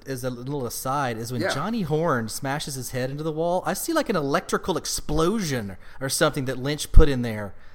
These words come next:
Speaker 1: What was that all about? Did he, like, have
Speaker 2: He
Speaker 1: some
Speaker 2: ran in-
Speaker 1: Logian experience?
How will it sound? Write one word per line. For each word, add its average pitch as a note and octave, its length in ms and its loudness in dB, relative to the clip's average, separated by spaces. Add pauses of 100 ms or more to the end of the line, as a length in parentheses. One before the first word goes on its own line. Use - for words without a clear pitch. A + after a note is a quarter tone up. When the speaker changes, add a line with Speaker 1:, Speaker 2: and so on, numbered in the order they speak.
(120)
Speaker 1:
What G#3 120 -2
was G3+ 140 6
that C4 160 4
all G#3+ 140 2
about? G2 400 -8 (360)
Did C3+ 120 -6
he, F3+ 80 4
like, F3 140 2
have F3+ 180 4
Speaker 2:
He - 20 -2
Speaker 1:
some F#3 120 2
Speaker 2:
ran D3 80 2
in- C3+ 40 4
Speaker 1:
Logian D#3 440 4
experience? A3+ 680 -4